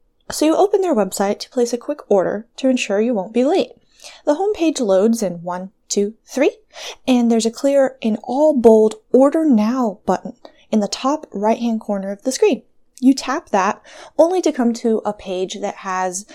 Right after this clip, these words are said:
uh, pictures of coffee drinks, lattes, frappuccinos, and such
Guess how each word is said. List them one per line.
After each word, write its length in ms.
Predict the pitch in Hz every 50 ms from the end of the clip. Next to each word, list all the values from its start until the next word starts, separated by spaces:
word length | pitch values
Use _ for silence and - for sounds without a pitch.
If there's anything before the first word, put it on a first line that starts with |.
| - - - - - - _ -
uh, 260 | 214 208 202 190 196 - _ _ _ _ _ _ _ _
pictures 460 | - 381 370 - - 339 311 285 269 - -
of 380 | 226 226 220 208 - - -
coffee 420 | - - - 349 - - - 226 214
drinks, 400 | 214 208 202 208 269 262 - -
lattes, 720 | 214 208 202 214 202 - 220 214 208 208 196 196 - -
frappuccinos, 720 | - 202 202 202 - 190 - 226 220 208 208 202 196 196
and 100 | 208 202
such 360 | 190 - 202 208 - - -